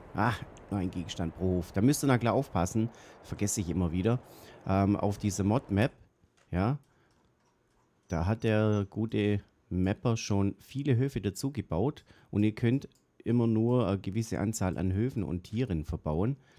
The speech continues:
Da müsst ihr aufpassen. Gegebenenfalls müsst ihr die jetzt dann rauslöschen. Ja.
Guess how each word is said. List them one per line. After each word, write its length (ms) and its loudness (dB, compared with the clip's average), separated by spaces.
Da 80 -8
müsst 200 -4
ihr 60 0
aufpassen. 500 -2
Gegebenenfalls 600 -2
müsst 180 -4
ihr 60 -2
die 140 -6
jetzt 200 -4
dann 120 -4
rauslöschen. 680 -4
Ja. 240 0